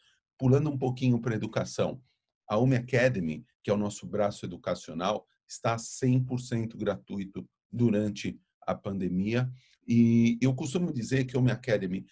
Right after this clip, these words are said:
é a educação que o empreendedor precisa pra ter sucesso com uma experiência Netflix. Então, são cursos muito bem produzidos que vão ensinar vendas, marketing, planejamento empresarial,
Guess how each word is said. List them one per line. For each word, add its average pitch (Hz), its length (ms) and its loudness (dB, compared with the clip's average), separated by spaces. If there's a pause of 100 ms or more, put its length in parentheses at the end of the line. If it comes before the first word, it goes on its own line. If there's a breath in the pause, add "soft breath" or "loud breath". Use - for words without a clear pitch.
(180 soft breath)
é 113 80 0
a 120 40 4
educação 135 720 -2
que 190 100 -6
o 180 80 0
empreendedor 147 800 -4 (300)
precisa 151 560 -4
pra 127 160 -2
ter 127 160 -2
sucesso 120 680 -4
com 127 340 2 (240)
uma 120 160 4
experiência 113 640 -2
Netflix. 98 640 -8
Então, 98 300 -4
são - 200 -10 (540)
cursos 123 420 -4 (360 soft breath)
muito 165 560 -2
bem 131 280 4
produzidos 117 680 -2
que 110 100 -10
vão 110 160 -6
ensinar 110 460 -6
vendas, 98 600 -4 (360 soft breath)
marketing, 123 800 2 (260)
planejamento 127 760 0
empresarial, 107 1000 -2